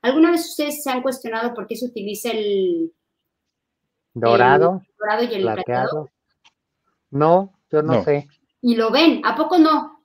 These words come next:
Speaker 1: Tú vas y buscas,
Speaker 2: Ujú.
Speaker 1: todo el mundo decora negro, blanco y plateado y tú ni sabes por qué, pero ahí vamos como borregotes todos para hacer. Ahí les va.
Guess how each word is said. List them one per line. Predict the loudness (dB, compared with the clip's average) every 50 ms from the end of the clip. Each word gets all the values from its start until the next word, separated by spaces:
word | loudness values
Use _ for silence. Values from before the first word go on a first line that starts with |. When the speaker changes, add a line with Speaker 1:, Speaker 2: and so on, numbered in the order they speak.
| _ _
Speaker 1:
Tú | 0 2
vas | 2 2 4 2
y | 2
buscas, | 2 2 0 0 0 0 0 -2
Speaker 2:
Ujú. | -4
Speaker 1:
todo | -4 -2 -2 -2
el | -2 -2
mundo | -2 -2 -4
decora | -4 -4 -4 -2 -2 -2 -2
negro, | -2 -2 -4 -4 -4 -4 -4 -4
blanco | -2 -4 -4 -4 -6 -8
y | -10
plateado | -8 -10 -8 -8 -6 -8 -8
y | -8
tú | -8 -10
ni | -10 -10 -12
sabes | -12 -12 -12 -12 -14
por | -16 -12 -8
qué, | -8 -8 -8 -6
pero | -8 -8
ahí | -8 -8
vamos | -8 -8 -8 -8 -10 -12
como | _ -8 -8 -6
borregotes | -6 -8 -8 -8 -8 -8 -8 -10 -10 -12 -16 -14
todos | _ -14 -14 -14 -12
para | _ -14 -12 -12
hacer. | -14 -16 -20 -20 -20 _ _ _ _
Ahí | -14 -14 -12 -12
les | -14 -12
va. | -10